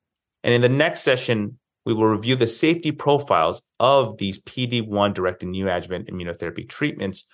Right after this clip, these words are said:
for these tumors to help us determine how to best balance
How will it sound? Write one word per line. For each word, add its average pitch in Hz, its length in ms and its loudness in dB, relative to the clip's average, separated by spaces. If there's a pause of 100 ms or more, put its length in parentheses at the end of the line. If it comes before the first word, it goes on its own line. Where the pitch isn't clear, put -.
(220)
for - 100 -12
these 95 240 -6
tumors 87 540 -6 (260)
to - 100 -10
help - 420 -2
us 104 160 -2
determine 82 440 -8
how - 160 -4
to 87 100 -2
best - 460 -2
balance 80 480 -2